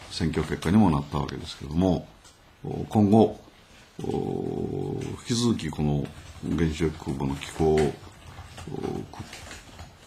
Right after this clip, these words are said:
く-、許さない、空母化を許さない戦い、市民欲維持づけのために頑張っていきたいというふうに思っています。それから、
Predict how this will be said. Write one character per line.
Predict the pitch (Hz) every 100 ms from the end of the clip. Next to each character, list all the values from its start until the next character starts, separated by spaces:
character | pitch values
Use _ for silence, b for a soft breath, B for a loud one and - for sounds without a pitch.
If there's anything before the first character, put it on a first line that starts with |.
| - - - 107
く-、 |
許 | 107
さ | 101 104
な | 82
い、 | 65 - - - - - - -
空 | 98
母 | 87
化 | 82
を | 85 90
許 | 92
さ | 117
な | 95
い | 78
戦 | 73 76 76 76
い、 | 73 - -
市 | -
民 | 87 85
欲 | 76 71
維 | 71
持 | 73
づ | 71
け |
の | 80
た | 76
め | 101
に | 127 76 - - - -
頑 | 71 69
張 | -
っ |
て | -
い | -
き |
た | - 58
い |
と | 53 - - -
い | 82
う |
ふ | 85
う |
に | 73 - - - 58
思 | 58
っ | - - -
て | 80
い | 73
ま | 69
す。 | - - - - - - B B B B B B B B B - - - -
そ | - - 95
れ | 95 110 107 -
か | - -
ら、 | 107 101 101